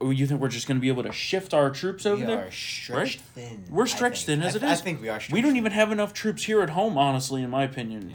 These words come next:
Speaker 1: for,
Speaker 2: Yeah.
Speaker 1: to, to fend off, like,
Speaker 2: An invasion.
Speaker 1: some real
Speaker 2: Yeah.
Speaker 1: So, and we can't recruit,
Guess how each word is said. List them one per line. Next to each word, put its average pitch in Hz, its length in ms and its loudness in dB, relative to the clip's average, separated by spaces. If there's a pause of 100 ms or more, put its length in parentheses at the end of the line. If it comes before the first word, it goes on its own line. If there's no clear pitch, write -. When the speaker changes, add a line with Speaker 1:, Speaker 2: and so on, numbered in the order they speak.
(100)
Speaker 1:
for, 123 100 -8
Speaker 2:
Yeah. - 80 -10
Speaker 1:
to, 139 160 -2
to 120 340 -6 (220)
fend 143 280 0
off, 120 320 2
like, 110 300 -4 (100)
Speaker 2:
An 98 100 -14
invasion. 98 260 -10
Speaker 1:
some 139 180 2
real 139 200 4 (280)
Speaker 2:
Yeah. - 220 -14 (760)
Speaker 1:
So, 160 680 2
and 202 340 2 (120)
we 127 120 -4
can't 170 260 -4
recruit, 156 420 -4